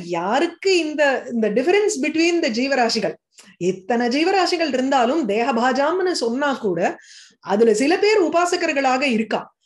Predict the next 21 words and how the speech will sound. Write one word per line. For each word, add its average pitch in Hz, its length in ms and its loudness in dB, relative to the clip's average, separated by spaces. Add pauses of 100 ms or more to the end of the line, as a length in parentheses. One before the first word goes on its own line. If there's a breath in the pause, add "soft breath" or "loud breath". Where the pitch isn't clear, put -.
(140)
அப்போ 427 340 2
தியானத்துல 339 480 0
உன்னை 233 260 0
பார்க்க 202 280 -4
முடியும், 262 280 0
இந்த 247 260 0
உருவத்தை 254 440 0
அவளால 214 400 -2
பார்க்க 208 260 -6
முடியும். 196 320 -2 (840 loud breath)
யாரு 311 400 2
வந்து 359 300 2 (240)
உபாசனையில 330 680 0
இறங்கலையோ, 226 640 -2 (1160 soft breath)
in 285 220 0
other 294 240 2
words, 370 300 2
அவ 311 220 4
வந்து 302 240 0
உபாசனையில 349 640 0
இறங்காத 240 600 0